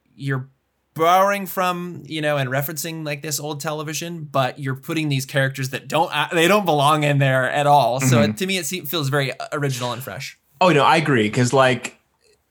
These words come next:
Speaker 2: they're essentially, I, I'm paraphrasing the quote, but the whole notion of, like, creativity and originality is, like, essentially every couple generations is the same story being,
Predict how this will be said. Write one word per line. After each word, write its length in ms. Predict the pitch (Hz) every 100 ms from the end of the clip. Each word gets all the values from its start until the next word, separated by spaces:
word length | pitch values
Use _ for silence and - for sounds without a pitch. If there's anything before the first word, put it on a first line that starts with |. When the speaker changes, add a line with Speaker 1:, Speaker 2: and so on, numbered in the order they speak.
| _ -
Speaker 2:
they're 800 | 165 165 170 165 170 160 - - - - -
essentially, 960 | 180 226 220 220 220 202 175 156 143 -
I, 160 | 135 - -
I'm 100 | 147
paraphrasing 520 | 151 165 143 139 131
the 100 | 113
quote, 380 | 107 - 117 104
but 80 | 107
the 80 | 123
whole 160 | 135
notion 340 | 135 127 123 127
of, 140 | 113
like, 160 | 117 113
creativity 440 | 131 117 113 127
and 60 | 123
originality 640 | 113 113 113 123 113 110
is, 300 | - 110 113
like, 320 | 120 110 110 - - -
essentially 720 | 135 165 160 156 151 147 -
every 480 | 131 131 135 131 - -
couple 240 | 147 131
generations 800 | 123 117 110 113 151 151 165 -
is 200 | 135 131
the 80 | 127
same 240 | 131 123
story 360 | - 120 120 113
being, 440 | 113 110 110